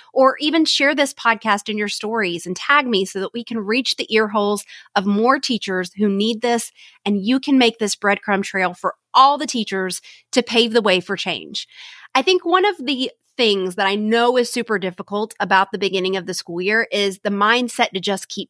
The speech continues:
pushing. It seems like a shock to our nervous system at the beginning of the school year, because we, we hopefully, you know, more than likely spent our summer recuperating. And oftentimes we can feel that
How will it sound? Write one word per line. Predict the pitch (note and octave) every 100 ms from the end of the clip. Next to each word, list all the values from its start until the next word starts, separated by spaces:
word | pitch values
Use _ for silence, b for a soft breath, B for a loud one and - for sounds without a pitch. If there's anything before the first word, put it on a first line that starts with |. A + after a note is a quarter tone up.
| -
pushing. | - D#3+ D#3 D#2+ - B B B B
It | B3
seems | - E4 E4+ E4
like | C#4+
a | G#3+
shock | - A3 A3 -
to |
our | G#3 F#3+
nervous | F#3 F#3+ G#3
system | B3 - B3
at | G3+
the | F#3
beginning | G3 F#3+ F#3+
of | F3+
the | -
school | - F#3+
year, | G3 G3+
because | G#3 F#3+
we, | F3+ F#3 b b b A3+
we |
hopefully, | A3 - F4 - B3+ G#3 F#3 A3+ C4 _ _ _
you | A3
know, | F#3+ F#3
more | G#3 G#3 A#3
than | A#3 B3
likely | F3+ E3 - F3 C4
spent | C4 - A#3+ A#3+ -
our | G#3 A3
summer | G#3+ A#3 G#3 G3 G3
recuperating. | F#3+ G#3 - A3 F3+ E3+ F#2+ C#2 -
And | G#3 -
oftentimes | C4 E4 F4 C#4+ A#3 A3 G#3+
we | G#3+
can | A3+ A#3 G#3+
feel | C4+ C4 A3 G3
that | F#3 F3